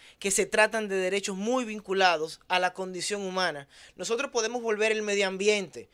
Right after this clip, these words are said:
los animales, inclusive instituciones, objeto de protección, pero jamás podrán reivindicar estos derechos personalísimos.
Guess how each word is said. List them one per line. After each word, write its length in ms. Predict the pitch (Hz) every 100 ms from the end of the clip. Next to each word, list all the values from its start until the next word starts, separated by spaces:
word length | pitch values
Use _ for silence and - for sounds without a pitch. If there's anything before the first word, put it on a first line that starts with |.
| _ _
los 280 | 165 185 196
animales, 680 | 190 185 196 208 170 131 -
inclusive 460 | 247 233 202 254 254
instituciones, 800 | 254 233 214 202 233 214 175 160 - -
objeto 440 | 185 175 220 226
de 100 | 214
protección, 720 | 196 196 196 - 196 185 131 110 _ _ _ _ - _
pero 220 | 208 214
jamás 400 | 220 220 254 285
podrán 340 | 226 214 220 220
reivindicar 680 | 220 208 202 190 208 202
estos 260 | 208 208 196
derechos 320 | 185 190 185
personalísimos. 760 | 180 165 180 160 170 156 131